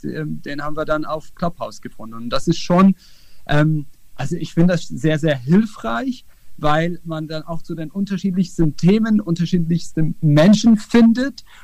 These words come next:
und, ähm, und auf so ein, durch ein Scroll within, ich sag mal so, äh, ein Scroll innerhalb einer Minute kann man wirklich in verschiedenen Räumen, äh, surfen und in verschiedenen Räumen zuhören,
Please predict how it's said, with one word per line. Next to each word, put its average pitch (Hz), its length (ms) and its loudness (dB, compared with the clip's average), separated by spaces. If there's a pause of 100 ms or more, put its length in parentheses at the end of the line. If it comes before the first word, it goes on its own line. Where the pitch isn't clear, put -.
(120)
und, 170 400 4
ähm, 165 360 0
und 160 240 -6
auf 165 160 -6
so 165 260 -2
ein, 156 140 -2
durch 170 240 0
ein 160 160 0
Scroll 196 580 0
within, 175 460 0 (280)
ich - 120 -8
sag 175 180 2
mal 185 160 0
so, 170 460 -2
äh, 156 140 -12
ein 180 180 0
Scroll 202 340 -2
innerhalb 175 340 -2
einer 165 200 0
Minute 180 560 0 (600)
kann 180 260 2
man 180 180 2
wirklich 196 300 0
in 165 100 -4
verschiedenen 185 640 0
Räumen, 170 580 0
äh, 147 300 -6
surfen 175 480 -2
und 151 100 -2
in 151 80 -6
verschiedenen 170 460 -2
Räumen 170 320 -4
zuhören, 180 480 0